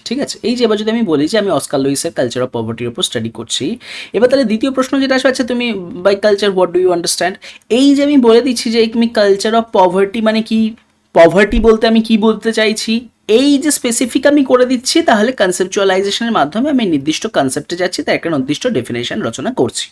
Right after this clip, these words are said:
ওকে, এবার কেউ আমাকে প্রশ্ন করবে, "ধরবে কি করে?" ওই যে, ঠিক আছে, যে মানে ধরবোটা কি করে? যে হ্যাঁ, আমি বুঝে গেছি যে কালচার মানে এটা বোঝাতে চাইছি, পভার্টি মানে এটা বোঝাতে চাইছি, ধরতেও তো আমাকে হবে না যে একটা মানে যে সত্যি দারিদ্রতে আছে, সে culture of poverty-তে আছে নাকি তার বাইরে আছে,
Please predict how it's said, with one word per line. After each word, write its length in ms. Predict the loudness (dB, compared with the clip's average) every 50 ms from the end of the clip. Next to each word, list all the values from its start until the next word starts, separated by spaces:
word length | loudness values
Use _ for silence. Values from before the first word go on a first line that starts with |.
| _ 0
ওকে, 220 | 0 0 0 -2 -10 _ -16 -16 -14 -14 -10 -4 -2
এবার 320 | 0 2 2 2 2 2
কেউ 140 | 4 4 6
আমাকে 200 | 6 6 4 4
প্রশ্ন 340 | 4 4 2 2 2 0 0
করবে, 200 | 2 2 2 2
"ধরবে 300 | 4 4 4 4 4 4
কি 120 | 2 2
করে?" 260 | 2 2 2 2 0 -4 _ _ _ _ _ _ -4
ওই 80 | -2
যে, 100 | -2 -2
ঠিক 160 | -2 -2 -2 -2
আছে, 180 | -2 -2 -2
যে 60 | -2
মানে 180 | 0 -2 -2 -4 -6 -8 -8 -6
ধরবোটা 440 | 0 2 4 4 4 4 2 2
কি 160 | 2 2 2 0
করে? 200 | 2 0 -2 0
যে 120 | -2 0
হ্যাঁ, 360 | 2 4 4 6 6 4 2
আমি 160 | 0 0 -2
বুঝে 420 | -4 -6 -4 -4 -2 0 2 0 0
গেছি 360 | 0 -4 -6 -4 -4 -4 -4
যে 120 | -4 -4
কালচার 340 | -2 -2 -2 0 0 -2 -2
মানে 140 | -2 -2 -2
এটা 140 | -2 -2 0
বোঝাতে 300 | 0 0 0 -2 -4 -6
চাইছি, 220 | -6 -4 -4 -4
পভার্টি 380 | -4 -2 -2 -2 -2 -4 -6 -6
মানে 160 | -6 -4 -4
এটা 100 | -2 -2
বোঝাতে 280 | -2 -2 -2 -2 -4 -6
চাইছি, 300 | -8 -8 -6 -6 -8 -10 -10 -14 -18 -18 -16 _ -12 -12
ধরতেও 440 | -4 0 0 0 0 2 0 0 0
তো 120 | 2 2 0
আমাকে 280 | 0 0 -2 -2 -2
হবে 240 | -2 -2 0 0 0
না 220 | 0 0 0 0
যে 100 | 0 -2
একটা 300 | -4 -4 -2 -2 -2 -2 -2 -4
মানে 200 | -2 -2 -2 -2
যে 160 | -4 -4 -4
সত্যি 300 | -4 -6 -6 -6 -4 -2
দারিদ্রতে 480 | 0 0 0 0 0 -2 0 0 0
আছে, 280 | 0 0 0 -2 -4 -4
সে 260 | -2 -2 -2 -2 -2 -2
culture 240 | -2 -2 -2 -2
of 140 | -2 0 -2
poverty-তে 320 | -2 -2 -2 -4 -2 -2 -2
আছে 300 | -2 0 0 0 0 0
নাকি 200 | 0 -2 -2 -2
তার 140 | -2 0
বাইরে 280 | 0 0 0 0 0 0
আছে, 340 | -2 -2 -2 -2 0 -2